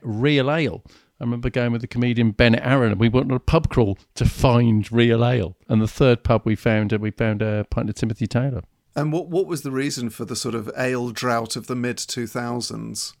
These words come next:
Speaker 1: Yeah, I think it was just very unfashionable. It was an old man's drink. Uh, when you thought of real ale, you thought of men with beards, pre-hipster beards, socks and sandals.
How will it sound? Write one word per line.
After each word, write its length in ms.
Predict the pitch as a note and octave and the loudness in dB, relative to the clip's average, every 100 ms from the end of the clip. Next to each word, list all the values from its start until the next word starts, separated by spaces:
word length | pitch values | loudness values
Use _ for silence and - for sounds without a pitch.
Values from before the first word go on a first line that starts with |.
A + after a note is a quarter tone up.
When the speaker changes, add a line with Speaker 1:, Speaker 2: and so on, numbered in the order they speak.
| _ | _
Speaker 1:
Yeah, 300 | G3+ D#4+ - | -10 -8 -8
I 80 | E3+ | -10
think 320 | - F#4+ - | -8 -8 -6
it 60 | A3+ | -4
was 180 | F3 - | -2 -2
just 240 | A3 - | -4 -6
very 420 | A2+ D3+ E3 D3+ | 0 2 4 4
unfashionable. 880 | C3+ B2 - F3 - - C#3+ G#2+ F2+ - | 4 2 0 -2 -2 0 2 2 0 -2
It 200 | D#3 - | -4 2
was 240 | C3+ - - | 2 0 -2
an 160 | B2+ B2 | 0 2
old 320 | E3+ E3 D3+ D3 | 6 8 6 4
man's 400 | C3+ C3 A#2+ - | 4 4 2 2
drink. 480 | C#3+ C#3 D3 - - | 4 4 2 -4 -6
Uh, 160 | C3 A#2+ | -2 0
when 220 | A#2+ C3 | 4 6
you 100 | C3 | 4
thought 300 | - D3 C#3 | 4 4 4
of 200 | G#2+ A#2 | 2 4
real 280 | C#3 B2+ A#2+ | 4 6 4
ale, 300 | A#2+ B2 B2 | 2 2 0
you 160 | A2+ | -2
thought 400 | G#2+ - B2 - | -4 -4 -4 -2
of 240 | A2+ G2 - | -2 -2 -4
men 480 | A#2 A#2+ B2 A#2+ A2+ | 2 4 4 4 0
with 200 | G#2 - | -2 4
beards, 640 | B2 A#2 A#2 A2 - - | 6 6 4 2 -6 0
pre-hipster 760 | - F3+ D#3+ C3+ - - B2 F#2+ | 4 6 6 4 2 0 0 2
beards, 560 | A#2+ A2+ A2 G#2+ - - - - | 4 4 2 -2 -10 -14 -20 -8
socks 460 | - D#3+ D#3 - | -2 0 0 -2
and 160 | C#3 A#2 | -2 0
sandals. 800 | - C#3 B2+ C3 A#2+ A2 G#2 - | 0 2 4 2 2 -2 -6 -12